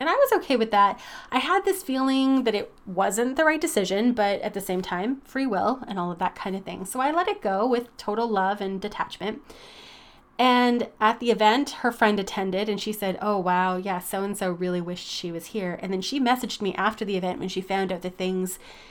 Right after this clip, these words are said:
that we had done together and said she'd wish she'd been there. Because yes, you might know it,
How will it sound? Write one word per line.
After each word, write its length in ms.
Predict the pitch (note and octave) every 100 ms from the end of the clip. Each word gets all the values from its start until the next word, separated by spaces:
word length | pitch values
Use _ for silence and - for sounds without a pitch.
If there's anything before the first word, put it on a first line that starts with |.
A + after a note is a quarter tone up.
| -
that 140 | - G3
we 80 | G3
had 180 | F#3+
done 220 | F#3 A3+ D#4+
together 340 | B3+ F3+ F3+
and 140 | G3
said 240 | - A3 A3
she'd 200 | B3+ G#3+
wish 160 | A3+
she'd 200 | - A#3
been 180 | A3 E4+
there. 300 | C4 - - - - - - -
Because 320 | B3 - C4+
yes, 360 | A3+ E4 D#4 -
you 120 | B3+
might 300 | B3+ B3+ B3
know 360 | A3+ A3 D4 D4
it, 280 | - -